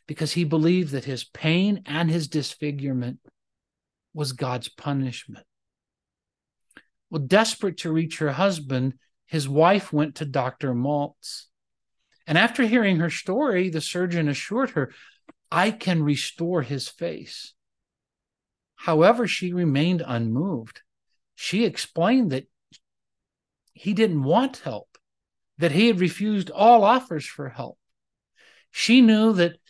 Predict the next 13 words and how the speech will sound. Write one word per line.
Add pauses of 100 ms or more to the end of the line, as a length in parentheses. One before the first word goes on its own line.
(160)
that
he
would
only
refuse
again. (960)
So
she
explained
why
she
had
come.